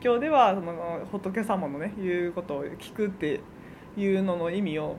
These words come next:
こう、向き合うみたいな意味にしてるんですって。文法とか言って。だから、その華道、あー、文庫。そう。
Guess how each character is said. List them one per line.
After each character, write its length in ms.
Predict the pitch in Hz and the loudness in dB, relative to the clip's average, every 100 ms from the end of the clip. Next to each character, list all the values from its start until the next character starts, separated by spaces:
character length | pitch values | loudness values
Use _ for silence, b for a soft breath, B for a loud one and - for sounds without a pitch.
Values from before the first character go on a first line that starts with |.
| - | -4
こ 80 | 165 | 0
う、 40 | |
向 180 | 185 196 | 2 0
き 180 | - 262 | 4 6
合 120 | 202 | 6
う 60 | |
み 120 | 160 156 | 4 -2
た 80 | |
い 100 | 143 | -2
な 200 | 143 175 B B B B - B B - 208 | -2 -6 B B B B -16 B B -10 -2
意 80 | |
味 140 | 190 165 | -2 -2
に 120 | 160 | -8
し 80 | - | -6
て 120 | 175 | -6
る 100 | 165 | -4
ん 60 | 143 | -6
で 80 | |
す 80 | 143 | -8
っ 20 | - | -10
て。 100 | - - - - - - - | -10 -10 -14 -14 -12 -8 0
文 260 | 208 185 - | 0 0 -2
法 160 | 139 131 | -6 -6
と 60 | - | -10
か 120 | 82 | -10
言 80 | 87 | -10
っ 40 | |
て。 240 | - 135 - B B B B - - - | -6 -6 -6 B B B B -18 -16 -6
だ 100 | 233 | 0
か 120 | 214 | 2
ら、 380 | 262 294 233 202 | 4 6 4 2
そ 80 | 196 | -2
の 80 | 180 | -6
華 220 | - 220 | -2 -2
道、 280 | 185 170 160 - B B B B B B B - | 0 -2 -4 -10 B B B B B B B 2
あ 380 | - 247 240 277 | 10 12 12 12
ー、 40 | 214 | 12
文 400 | 214 240 233 220 | 10 10 10 6
庫。 420 | - 254 202 85 - - - - - | 10 12 12 8 -4 -16 -18 -16 -2
そ 180 | 233 | 4
う。 60 | 196 | 4